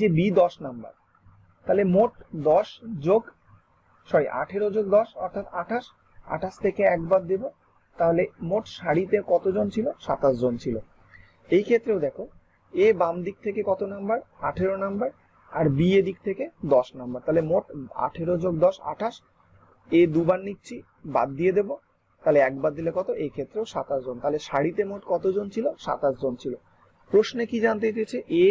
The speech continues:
ও বি ছাড়া, তাহলে দুজনকে বাদ দিতে বলেছে এ এবং বি, তাহলে সাতাশ থেকে যদি দুইজনকে বাদ দিয়ে দেওয়া যায়, তাহলে আমরা পেয়ে যাব কতজন,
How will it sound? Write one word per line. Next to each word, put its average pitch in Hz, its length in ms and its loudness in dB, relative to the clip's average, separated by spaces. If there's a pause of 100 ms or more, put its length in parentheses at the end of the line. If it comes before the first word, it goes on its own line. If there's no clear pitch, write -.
(160)
ও 202 80 6 (180)
বি 190 180 -4
ছাড়া, 135 360 -2 (540)
তাহলে 185 180 6
দুজনকে 196 560 -2
বাদ 214 140 4
দিতে 202 200 -4
বলেছে 202 340 -8 (180)
এ - 20 6 (120)
এবং 202 140 -4 (120)
বি, 214 80 -6 (320)
তাহলে 151 200 4
সাতাশ 165 360 0 (120)
থেকে 185 200 -2
যদি 190 280 0
দুইজনকে 160 460 0
বাদ 139 180 2 (100)
দিয়ে 139 140 0
দেওয়া 139 240 2
যায়, 208 180 2 (380)
তাহলে 135 280 4
আমরা 131 200 -4
পেয়ে 139 180 2
যাব 135 120 0 (120)
কতজন, 151 300 0